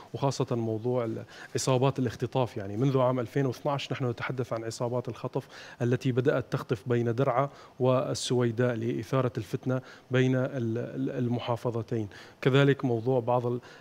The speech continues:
الفصائل الراديكالية كالنصرة وداعش وبعض الشعارات التي طرحت أبعدت أبناء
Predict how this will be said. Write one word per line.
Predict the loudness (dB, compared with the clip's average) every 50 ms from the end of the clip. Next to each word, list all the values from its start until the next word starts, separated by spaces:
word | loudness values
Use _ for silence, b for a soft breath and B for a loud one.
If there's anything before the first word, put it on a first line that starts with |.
| B -4
الفصائل | -4 -2 0 -2 0 4 4 4 6 6 4
الراديكالية | 2 2 0 0 0 -2 0 2 2 2 2 2 0 0 0 0 -2
كالنصرة | -2 -4 -6 -4 -2 -4 -4 -4 -4 -4 -2 -2 0
وداعش | 0 -2 -2 0 2 4 4 4 4 2 -2 -4 -6
وبعض | -6 -4 -4 -2 -2
الشعارات | -4 -6 -4 -6 -6 -4 -4 -2 -2 -2 -2 -2 -2
التي | -2 -2 -2 -4 -6 -6
طرحت | -6 -4 -4 -2 0 -2 -2 -4 B B B B B B
أبعدت | 4 4 6 6 0 0 0 -2 -2 -4
أبناء | -6 -6 -4 0 0 2 2 0 -2